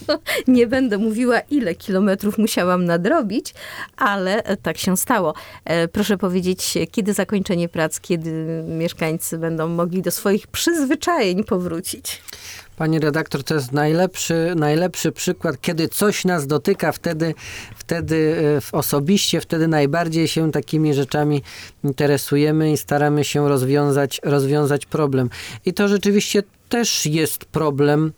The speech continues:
Speaker 2: pewnego, pewnego rodzaju. Oczywiście jak najbardziej budowy, przebudowy, remonty obiektów różnego rodzaju, w tym przypadku tego mostu, są ważne, konieczne, potrzebne i być muszą. Mm, rozmawiałem z przedstawicielem, e, firmy. Zapewnię, że w przeciągu,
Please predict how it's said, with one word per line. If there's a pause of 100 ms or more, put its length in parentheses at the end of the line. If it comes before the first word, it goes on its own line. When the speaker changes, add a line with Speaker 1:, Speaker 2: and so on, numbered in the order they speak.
Speaker 2:
pewnego,
pewnego
rodzaju.
Oczywiście (380)
jak
najbardziej
budowy,
przebudowy,
remonty
obiektów
różnego
rodzaju,
w
tym
przypadku
tego
mostu,
są
ważne,
konieczne,
potrzebne
i
być
muszą. (520)
Mm,
rozmawiałem
z
przedstawicielem,
e,
firmy.
Zapewnię,
że
w
przeciągu,